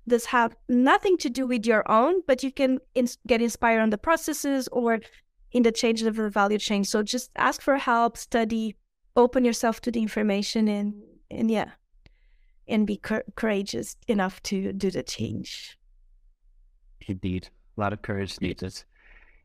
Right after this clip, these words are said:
Speaker 2: And even if it's hard to reassess your, uh, as you were making that last point about consider the product that you're producing, know that your consumers are considering that too.
Speaker 1: Yeah.
Speaker 2: And so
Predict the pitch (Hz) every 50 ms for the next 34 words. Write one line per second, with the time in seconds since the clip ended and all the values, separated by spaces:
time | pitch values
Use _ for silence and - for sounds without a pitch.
0 | _ _ - 110 110 107 117 120 113 113 104 110 107 104 - - - _ _ _
1 | _ _ - - 104 - - - 110 110 110 104 104 98 92 104 104 101 - -
2 | - 104 101 - - - 107 98 95 95 92 90 - - - _ _ _ _ -
3 | - 98 95 92 90 87 92 95 95 95 95 95 92 98 98 - 104 98 92 90
4 | 90 98 92 90 - - 131 135 139 - 101 - 90 90 87 _ _ _ _ _
5 | _ _ _ _ _ - - 101 92 - - 117 110 110 98 92 90 90 - 95
6 | 95 92 92 - - 101 - - 95 - - - - 95 117 - - 87 87 87
7 | - _ _ _ _ _ _ _ _ _ _ _ _ _ _ _ _ - - 101
8 | 101 104 110 127 143 143 131 - 127 135 135 _ _ _ _ _ _ _ _ _
9 | _ _ _ _ _ _ - 104 113 123 - - 131 120 - - 143 143 139 131
10 | 120 - 123 117 - 131 127 - - 131 123 123 123 123 120 120 113 - - -
11 | - 135 120 104 - _ _ _ _ _ _ _ _ _ - - - - - 87
12 | 82 - - - 95 92 92 92